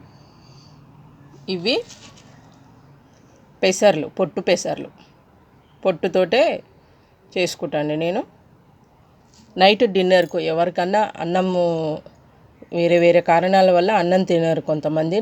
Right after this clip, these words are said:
నైట్ ఇలాంటివే తీసుకుంటారు. అలాంటి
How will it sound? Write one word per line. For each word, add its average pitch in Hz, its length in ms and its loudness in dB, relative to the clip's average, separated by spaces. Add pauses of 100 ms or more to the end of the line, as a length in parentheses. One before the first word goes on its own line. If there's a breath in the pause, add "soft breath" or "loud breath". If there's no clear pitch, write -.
నైట్ 165 260 0 (840 soft breath)
ఇలాంటివే 175 420 2 (100)
తీసుకుంటారు. 160 640 -2 (360)
అలాంటి 170 260 0